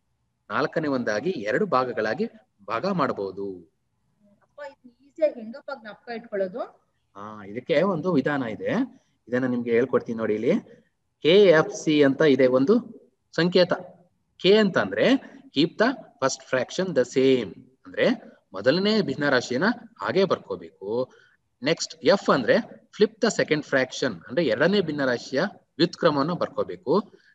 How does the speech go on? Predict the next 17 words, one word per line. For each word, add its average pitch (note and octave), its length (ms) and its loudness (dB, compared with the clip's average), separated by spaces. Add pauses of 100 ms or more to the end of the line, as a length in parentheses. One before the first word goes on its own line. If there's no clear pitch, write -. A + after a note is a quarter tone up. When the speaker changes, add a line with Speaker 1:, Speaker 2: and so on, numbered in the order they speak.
Speaker 1:
Next - 280 -4 (640)
ಮೂರನೇ F3+ 320 4
ಹಂತದಲ್ಲಿ A2+ 480 -2
change G3 440 0
the A3 140 2
division D3+ 440 2 (500)
sign C#3+ 240 2
to D#3 140 -2
multiplication C3+ 760 -2
sign, G#2+ 460 -4
ಅಂದ್ರೆ A2+ 540 -4 (500)
ಭಾಗಾಕಾರ F3 480 2
ಚಿಹ್ನೆಯನ್ನ C3+ 380 -4
ತೆಗೆದು C3 340 2 (720)
ಗುಣಾಕಾರ F3+ 420 2
ಚಿಹ್ನೆಯನ್ನ C3 360 -2
ಹಾಕಿ D3 400 0